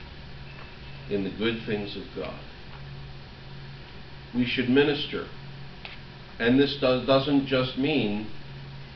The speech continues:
that the guy up front speaking should minister, but that we all minister to each other, that we all have a service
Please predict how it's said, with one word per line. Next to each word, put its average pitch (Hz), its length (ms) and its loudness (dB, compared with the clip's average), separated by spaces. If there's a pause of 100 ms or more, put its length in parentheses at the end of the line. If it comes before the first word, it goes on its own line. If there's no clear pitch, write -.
(340)
that 120 140 0
the 113 140 0
guy 120 260 6
up 113 220 2
front 120 260 2
speaking - 560 -4 (100)
should 101 140 -6
minister, 87 520 -4 (200)
but 123 140 -2
that 139 200 2
we 156 140 -2
all 135 320 4
minister 131 500 2
to 117 60 -2
each 117 260 0
other, 120 300 -2 (840)
that - 120 -6
we 120 120 4
all 120 180 8
have 127 380 4 (500)
a 123 60 6
service 160 600 12